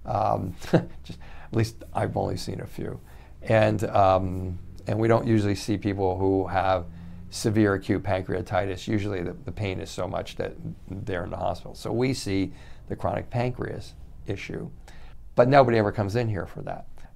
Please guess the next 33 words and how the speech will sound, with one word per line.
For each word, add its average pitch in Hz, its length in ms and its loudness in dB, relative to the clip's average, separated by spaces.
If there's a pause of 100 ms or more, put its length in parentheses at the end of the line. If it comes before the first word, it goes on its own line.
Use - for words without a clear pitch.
(160)
It, 107 300 0
and, 101 420 -2
and, 101 300 -4
uh, - 80 -6 (160)
a - 80 -4
key, - 480 -6
we 117 120 2
don't 127 160 4
have 123 140 0
people 113 240 0
come 110 220 2
in 107 120 2
here 98 300 2
with, 95 260 2 (280)
"Oh, 95 420 2
um, 87 420 0 (320)
I, - 220 -6
I've 104 140 -2
got 110 120 0
all 110 60 0
these 98 120 -6
problems," 98 420 2
and 98 100 0
then 92 60 0
we 95 100 2
find 92 260 -2
out 85 140 0
that 82 100 -6
they 87 100 -2
have 82 140 0
diabetes 85 480 -2
type 85 280 -8
one. 95 220 -6